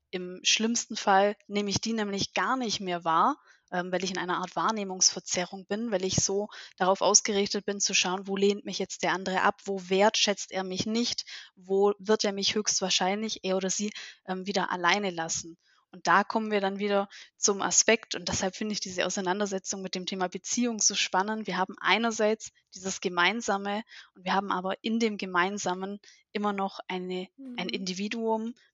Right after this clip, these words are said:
Speaker 1: mit seiner eigenen inneren Welt, und dann die Begegnung mit dem Partner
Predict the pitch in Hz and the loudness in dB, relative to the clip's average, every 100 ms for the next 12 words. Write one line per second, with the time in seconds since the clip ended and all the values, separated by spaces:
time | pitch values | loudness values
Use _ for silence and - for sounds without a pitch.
0 | - 190 185 180 180 - - 175 202 233 | -16 -4 -2 -2 -6 -8 0 4 6 6
1 | 226 214 226 214 208 196 185 180 196 254 | 0 -2 -2 0 2 0 2 4 6 4
2 | - - - _ _ - 180 180 185 208 | 2 -2 -4 _ _ -14 2 4 4 2
3 | 202 196 208 208 - 208 202 - 196 196 | -4 -2 2 2 2 -4 -4 -10 -10 -6
4 | 190 180 185 202 - 208 | -6 -2 2 2 0 -6